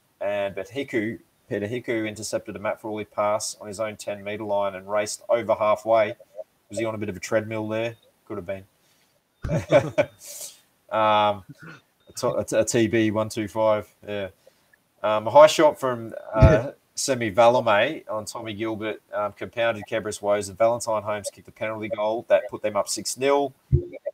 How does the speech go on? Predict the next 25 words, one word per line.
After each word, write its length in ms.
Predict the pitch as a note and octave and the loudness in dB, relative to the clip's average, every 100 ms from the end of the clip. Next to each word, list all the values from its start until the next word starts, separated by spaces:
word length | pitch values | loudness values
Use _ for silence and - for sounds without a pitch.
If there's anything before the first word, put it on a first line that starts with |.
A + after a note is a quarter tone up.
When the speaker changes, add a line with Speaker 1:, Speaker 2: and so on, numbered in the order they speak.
| _ - | _ -6
Speaker 1:
Um, 220 | F2+ F2+ | -6 -4
Kiwis 400 | C#3+ C#3 B2+ - | -4 -2 -2 -4
forward 280 | B2+ A2+ B2 | -2 -2 4
Harawira 600 | A2+ A2+ G#2+ A2 G#2+ G2+ | 4 4 0 -4 -4 2
Naira 420 | A2+ A#2 A2 F#2 | 4 4 2 -4
did 160 | B2+ | -6
it 60 | A2 | -2
all 220 | B2 B2 | 0 2
himself, 600 | G#2+ F2+ - B2 A2+ A2+ G2+ - - | 0 -4 0 4 4 4 -4 -6 -4
um, 460 | G2+ G#2 G2+ G2 G2 | 0 2 0 -2 -6
scoring 480 | - A#2 G#2+ G#2 G2+ | -8 -6 -6 -6 -8
an 40 | |
individual 420 | A2+ G#2+ G2 G2+ | -8 -8 -8 -8
solo 440 | - A2 A2 A2 G2+ | -2 0 2 0 0
try, 460 | - G#2+ G#2+ A#2+ - - - | -2 2 2 2 -4 -16 -14
got 120 | A#2 | -12
the 80 | A2+ | -2
Raiders 360 | G#2 A2 G#2+ G#2 | 4 4 2 -6
on 120 | G#2+ | -12
the 60 | G2 | -10
board 480 | G#2+ G#2+ A2 G#2+ - G#2 | -6 -4 -4 -6 -12 -20
in 80 | |
the 60 | G2 | -20
thirtieth 540 | - B2+ B2 A#2 A2 | -8 -2 -2 -2 -6
minute. 300 | A#2 B2+ D3+ | -6 -4 -4